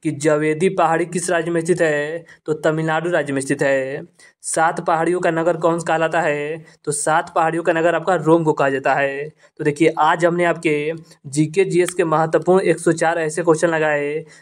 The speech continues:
जो आपके एसएससी के एग्जाम में बार बार रिपीट होते हैं। तो सभी क्वेश्चन को आप अच्छे से रट लीजिएगा और पीडीएफ़ प्राप्त करने के लिए आप Telegram ग्रुप से ज्वाइन हो सकते हैं। और अगर आपको वीडियो अच्छा लगता है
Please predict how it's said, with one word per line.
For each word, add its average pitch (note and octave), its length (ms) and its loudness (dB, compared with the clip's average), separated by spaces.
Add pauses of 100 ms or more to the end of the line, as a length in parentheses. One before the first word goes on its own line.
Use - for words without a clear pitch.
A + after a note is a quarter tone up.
(140)
जो E3 100 2
आपके D#3 220 0
एसएससी D#3+ 440 2
के F3+ 120 -2
एग्जाम E3 280 0
में F3+ 140 -2
बार D#3+ 200 0
बार E3+ 180 0
रिपीट D3 320 -2
होते C#3+ 180 0
हैं। C#3 420 -2 (260)
तो D3+ 80 -4
सभी D3+ 240 -2
क्वेश्चन F3 320 2
को E3+ 100 0
आप D#3+ 120 2
अच्छे D#3+ 200 0
से D3+ 100 4
रट D#3+ 240 -2
लीजिएगा D#3+ 680 2 (320)
और C#3+ 120 2
पीडीएफ़ D#3+ 340 -2
प्राप्त D#3+ 260 -2
करने E3+ 200 2
के E3 120 2
लिए E3 140 2
आप D#3+ 100 2
Telegram D#3 560 0
ग्रुप E3 140 2
से F#3+ 120 0
ज्वाइन D3 240 0
हो C#3 60 -2
सकते C#3 280 -4
हैं। C#3 400 -4 (300)
और C#3+ 80 -4
अगर D3+ 180 2
आपको E3 180 2
वीडियो D#3+ 200 4
अच्छा E3 220 2
लगता E3+ 240 0
है D#3+ 420 -2